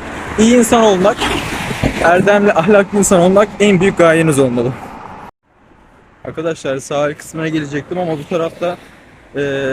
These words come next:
tramvay hattı olduğundan kaynaklı galiba sahildeki yerleri kaldırmışlar. Karanlıkta da göremediğim için gidemiyorum.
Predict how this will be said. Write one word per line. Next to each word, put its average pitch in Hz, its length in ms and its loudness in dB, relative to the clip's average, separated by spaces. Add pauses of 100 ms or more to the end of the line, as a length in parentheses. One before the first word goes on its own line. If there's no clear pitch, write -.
(840)
tramvay 160 380 -4
hattı 170 240 -4
olduğundan 185 400 -4
kaynaklı 185 440 -6
galiba 175 440 -4
sahildeki 175 640 -6
yerleri 180 340 -4
kaldırmışlar. 190 720 -6 (640)
Karanlıkta 160 440 -6
da 180 60 -4
göremediğim 180 540 -6
için 226 280 -10
gidemiyorum. 170 540 -4